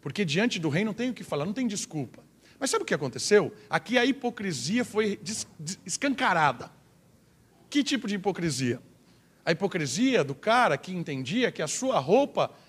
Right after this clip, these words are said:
era melhor do que a que o rei tinha. Isaías chama as nossas roupas, os nossos trapos, né? Ali tem um, uma questão mais específica, mas, ah,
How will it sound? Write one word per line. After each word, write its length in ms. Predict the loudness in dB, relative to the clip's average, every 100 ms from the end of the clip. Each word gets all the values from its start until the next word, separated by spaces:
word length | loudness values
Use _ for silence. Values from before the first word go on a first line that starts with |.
| _ _ _ _ _ _ _ _ _ -2
era 160 | 4 6
melhor 360 | 8 8 8
do 80 | 6
que 80 | -2
a 80 | -4
que 100 | -4
o 60 | -2
rei 180 | -2
tinha. 340 | -2 -8 -8 -12 -20 _ _ _ _ _ _ _ _ _ 0
Isaías 360 | 4 6 6
chama 240 | 4 4 2
as 100 | 2
nossas 360 | 0 -2 -4
roupas, 460 | 2 2 2 -2 -2
os 100 | -4
nossos 320 | -4 -4 -8
trapos, 540 | 0 2 2 -2 -6
né? 100 | -2
Ali 180 | 0 -2
tem 180 | -4 -6
um, 180 | -6 -8 -16 -20
uma 100 | -14
questão 280 | -8 -2 2
mais 160 | 4 2
específica, 640 | -2 -4 0 -2 -2 -12 -18 -20 -6
mas, 460 | 4 6 6 2 -8 -20 _ _ -8
ah, 320 | -6 -6 -8